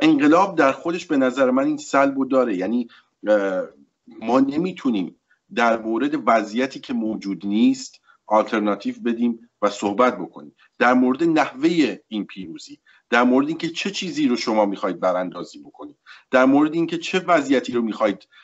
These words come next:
از بین ببرید، در مورد اینکه چه چیزی رو می‌خواید لغو بکنید. این خود به خودش، در خودش ایجاب به وجود خواهد آورد.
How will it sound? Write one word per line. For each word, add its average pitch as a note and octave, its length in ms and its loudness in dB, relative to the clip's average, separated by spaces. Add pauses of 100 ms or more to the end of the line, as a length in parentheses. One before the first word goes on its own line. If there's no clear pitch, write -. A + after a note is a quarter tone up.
(120)
از G#2 240 -2
بین G#2+ 180 0
ببرید، F#2 520 -6
در A#2+ 140 2
مورد C3+ 300 2
اینکه F3 260 -4
چه F#3+ 160 -6
چیزی D#3+ 280 -4
رو C#3 80 4
می‌خواید A2 420 0
لغو F#2 440 0
بکنید. E2+ 400 -12 (380)
این E3+ 160 2
خود C3 320 -2
به B2 80 -6
خودش، D#3+ 320 -2
در A2+ 160 2
خودش C#3+ 440 -4
ایجاب D3 680 4 (560)
به B2+ 80 4
وجود A2 340 0
خواهد F2 340 0
آورد. D2+ 320 -12